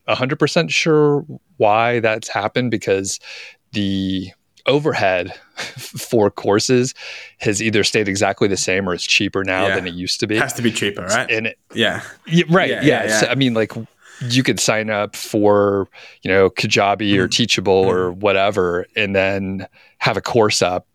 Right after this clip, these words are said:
Speaker 1: this afternoon. I, uh, it's so easy to set up a course these days. And one thing you can do as an affiliate, especially for an info product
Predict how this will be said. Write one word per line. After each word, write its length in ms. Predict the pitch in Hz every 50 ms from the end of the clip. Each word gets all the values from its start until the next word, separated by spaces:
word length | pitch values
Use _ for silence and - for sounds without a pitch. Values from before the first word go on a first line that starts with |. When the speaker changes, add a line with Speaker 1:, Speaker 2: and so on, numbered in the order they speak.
| _ _
Speaker 1:
this 200 | - 110 92 -
afternoon. 480 | 101 87 82 - - - 82 90 95 -
I, 160 | - 110 107 -
uh, 220 | 104 104 104 98
it's 160 | - 101 - -
so 360 | - - 127 113 107 101 104
easy 380 | 95 101 104 101 98 98 95
to 160 | 92 - - 98
set 180 | - 107 95
up 100 | 90 -
a 40 | -
course 340 | - - 101 95 90 - -
these 220 | 98 90 90 95
days. 340 | - 98 92 95 95 90 - - - - - - - - _ -
And 720 | 120 113 113 113 110 110 110 107 107 107 107 101 - - - _ _ -
one 440 | 123 117 113 113 123 135 147 147 131
thing 220 | - 156 143 131
you 140 | 110 98 92
can 360 | - - - 117 110 107 107
do 140 | 98 101 98 95
as 220 | 101 98 - -
an 60 | 101
affiliate, 680 | 87 - - - - 113 107 101 101 95 95 92 95 -
especially 680 | - - - - 113 107 - - 120 101 98 95 92 - _ _ _ _ _ _ _ _ _
for 200 | - - 101 95
an 80 | 92 95
info 360 | 95 107 107 98 - 101 101
product 760 | 87 - 107 98 101 101 101 98 101 92 - - - -